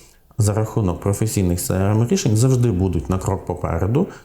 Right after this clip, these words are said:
тому обирайте G плюс C R M, обирайте професійний український національний I T продукт, рекомендуйте його. До зустрічі в наступному відео. Очікую на вашу вподобайку та підписку на канал G plus com U A. Щоденно ми випускаємо нові експертні відео, огляди функціоналу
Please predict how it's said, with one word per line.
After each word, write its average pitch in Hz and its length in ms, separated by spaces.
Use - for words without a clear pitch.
тому 139 220
обирайте 117 500
G 101 220
плюс 95 380
C 90 160
R 98 140
M, 175 80
обирайте 110 420
професійний 110 600
український 92 520
національний 90 580
I 90 120
T 95 200
продукт, 87 600
рекомендуйте 110 840
його. 147 320
До 107 100
зустрічі 135 420
в 92 40
наступному 139 580
відео. 85 420
Очікую 147 460
на 101 100
вашу 110 280
вподобайку 127 680
та 214 160
підписку - 500
на 87 120
канал 90 240
G 95 300
plus 92 200
com 92 120
U 85 120
A. 78 220
Щоденно 127 600
ми 95 220
випускаємо 95 760
нові 107 360
експертні 90 680
відео, 87 460
огляди 101 400
функціоналу 143 720